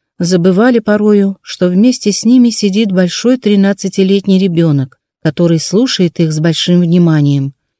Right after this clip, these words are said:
До сих пор Марк воздерживался от каких бы то ни было прямых поучений дочери. Он довольствовался тем, что она видела в нем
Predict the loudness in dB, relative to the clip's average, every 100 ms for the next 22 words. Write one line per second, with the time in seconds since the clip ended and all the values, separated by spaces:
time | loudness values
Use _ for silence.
0 | _ _ _ _ -4 0 0 0 -4 0
1 | 2 4 2 0 -2 -2 0 0 -2 0
2 | 0 -2 -2 -2 -4 -2 -4 -2 -2 -2
3 | 0 0 2 2 0 0 0 0 -2 -2
4 | 0 0 0 2 2 2 -2 -2 -4 -2
5 | -6 _ _ _ _ _ _ _ -2 0
6 | 2 0 -2 -2 -4 -2 -2 -4 -6 -2
7 | 0 0 -2 0 2 0 0 0 0 0
8 | 2 2 0